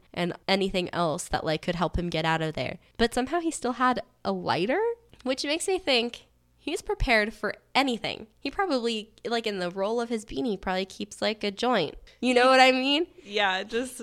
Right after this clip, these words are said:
Speaker 2: right there behind his ear.
Speaker 1: Yeah. Just,
Speaker 2: Like a
Speaker 1: like,
Speaker 2: pencil.
Speaker 1: in the fold.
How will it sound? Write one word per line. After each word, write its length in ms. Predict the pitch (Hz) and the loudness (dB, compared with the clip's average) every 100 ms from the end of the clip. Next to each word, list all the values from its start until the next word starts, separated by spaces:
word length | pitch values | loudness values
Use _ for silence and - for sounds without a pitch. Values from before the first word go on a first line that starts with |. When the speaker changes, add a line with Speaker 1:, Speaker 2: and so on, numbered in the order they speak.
| 214 | -8
Speaker 2:
right 260 | 202 202 - | -6 -4 -2
there 300 | 185 185 190 | -2 -2 -2
behind 340 | 220 214 196 | -4 -4 -4
his 180 | 190 - | -6 -8
ear. 500 | 170 180 185 196 220 | -4 -2 -2 -4 -6
Speaker 1:
Yeah. 380 | 247 233 180 165 - - - | -2 4 4 2 -4 -20 -10
Just, 160 | 226 | -6
Speaker 2:
Like 20 | 196 | -2
a 120 | 226 | -2
Speaker 1:
like, 80 | 214 | -2
Speaker 2:
pencil. 400 | 196 - 208 220 | -8 -10 -10 0
Speaker 1:
in 180 | 269 | 0
the 80 | 269 | 0
fold. 520 | 262 277 233 151 135 | 0 0 2 0 -4